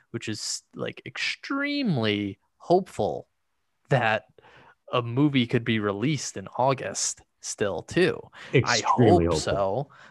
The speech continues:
Speaker 1: I hope we get to the point where enough people are vaccinated that we're pretty much back to normal, but, like, that's, that's still a stretch. So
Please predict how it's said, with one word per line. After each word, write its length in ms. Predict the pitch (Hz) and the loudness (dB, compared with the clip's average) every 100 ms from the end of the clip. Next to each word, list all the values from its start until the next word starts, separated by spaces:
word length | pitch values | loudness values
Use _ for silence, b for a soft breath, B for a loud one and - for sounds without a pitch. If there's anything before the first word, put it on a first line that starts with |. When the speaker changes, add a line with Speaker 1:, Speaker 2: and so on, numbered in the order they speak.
| B | B
Speaker 1:
I 120 | 107 | -12
hope 360 | - 127 156 - | -4 -2 -2 -2
we 140 | 120 | -4
get 160 | 117 110 | -4 -6
to 80 | |
the 80 | 110 | -8
point 320 | - 131 127 | -4 0 0
where 180 | 113 107 | 2 0
enough 220 | 101 110 | 0 -2
people 280 | - 120 107 | -2 -2 0
are 40 | 98 | 2
vaccinated 760 | 101 131 - 107 98 95 98 | 0 -2 -2 -4 -4 -6 -6
that 160 | 107 95 | -4 -4
we're 160 | 104 98 _ | -4 -8 _
pretty 300 | - - 120 | -8 -2 -2
much 340 | 110 98 - - | -2 -4 -4 -4
back 300 | - 117 - | -2 -2 -6
to 120 | - | -12
normal, 580 | - 135 175 - 95 - B B B - | -2 2 2 0 -4 -8 B B B -8
but, 300 | - 90 - b b b b b _ - | -8 -8 -12 b b b b b _ -6
like, 340 | 107 98 - - | -6 -6 -12 -6
that's, 360 | 113 - - | -4 -4 -8
that's 280 | - 117 - | -8 -8 -6
still 560 | - - - 135 165 117 | -4 -6 -2 0 2 2
a 80 | 95 | -2
stretch. 880 | - - - - 170 - - - - b b | -4 -4 -2 2 2 0 -6 -8 -10 b b
So 500 | - 127 120 113 107 | 0 4 4 4 0